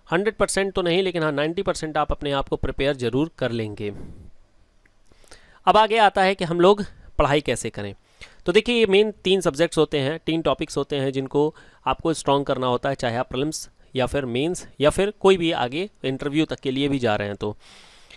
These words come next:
तो आपको करंट अफेयर्स पे सबसे ज़्यादा पकड़ मजबूत करनी होती है, this is the number one important topic।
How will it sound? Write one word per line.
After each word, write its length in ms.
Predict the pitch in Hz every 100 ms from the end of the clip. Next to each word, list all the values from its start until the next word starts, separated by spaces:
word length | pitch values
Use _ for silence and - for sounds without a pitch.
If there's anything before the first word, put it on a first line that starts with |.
| -
तो 60 | 175
आपको 200 | 185 220
करंट 260 | 202 208 214
अफेयर्स 340 | 196 202 185
पे 200 | 202 208
सबसे 240 | 185 175 -
ज़्यादा 260 | 165 165
पकड़ 260 | 165 - 170
मजबूत 320 | 165 147 170
करनी 220 | 170 160
होती 200 | 160 156
है, 60 | 151
this 180 | 143 160
is 160 | 135
the 80 | 147 - - 123
number 280 | 120 135
one 220 | 147 160 160 - _ 143
important 580 | 127 127 123 143 160 - _ 123
topic। 300 | 117 156